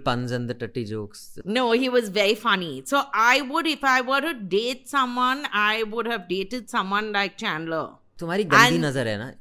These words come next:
Speaker 2: and
Speaker 1: I
Speaker 2: I
Speaker 1: was
Speaker 2: would
Speaker 1: not
Speaker 2: have
Speaker 1: looking to
Speaker 2: most
Speaker 1: date it.
Speaker 2: probably
Speaker 1: I was,
Speaker 2: had a
Speaker 1: who are my
Speaker 2: scene with
Speaker 1: favorite?
Speaker 2: someone like Joey. <laughs>
Speaker 1: I was just saying from a point of view of
Speaker 2: But
Speaker 1: just
Speaker 2: the women, I actually didn't like,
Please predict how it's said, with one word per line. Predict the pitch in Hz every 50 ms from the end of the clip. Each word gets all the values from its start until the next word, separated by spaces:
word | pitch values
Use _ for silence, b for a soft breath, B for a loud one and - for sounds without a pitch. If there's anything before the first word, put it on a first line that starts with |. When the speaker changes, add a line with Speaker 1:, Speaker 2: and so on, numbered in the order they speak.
| - - -
Speaker 2:
and | 196 220 254
Speaker 1:
I | 262 269
Speaker 2:
I |
Speaker 1:
was | 269 269
Speaker 2:
would | 277 277
Speaker 1:
not | 349
Speaker 2:
have | 311 311 -
Speaker 1:
looking | - 196 202 196
to | 226
Speaker 2:
most | 254 269 277 277 285
Speaker 1:
date | -
it. | 320
Speaker 2:
probably | 311 311 359
Speaker 1:
I | 415
was, | 339
Speaker 2:
had | 269 269 339
a | 185
Speaker 1:
who | 185 202
are | 214
my | 220 226
Speaker 2:
scene | 285 294
with | 320
Speaker 1:
favorite? | 330 330 294 - -
Speaker 2:
someone | 285 262 285 294 311 311 320
like | 320 320 247 208
Joey. | 247 254 240 214 214 202 202 208 -
<laughs> | 226 277 - - 269 - - - 277 - - - 277 - - 330 - - - - - - - - 392 - - - - - - _ _ -
Speaker 1:
I | - 160 165
was | 180 190 202 190 180
just | 208 247 233 240 - - -
saying | 202 180 180 190 208
from | 190 - 175 175
a | 202 208
point | 202 165 151 147 143 -
of | 180 165
view | 165 175 175 202
of | 247 -
Speaker 2:
But | 190 269 320
Speaker 1:
just | 277 269
Speaker 2:
the | 392 440 508 392 247
women, | 208 208 254 302 339 349 415 403 370 311 214 180 220 330 427 453 - -
I | - 220 240 262 - - -
actually | 220 226 226 - - - - - 277 269 339 339 349 285 226
didn't | 233 254 277 302 311 294 247
like, | 220 190 185 185 208 220 220 - - - -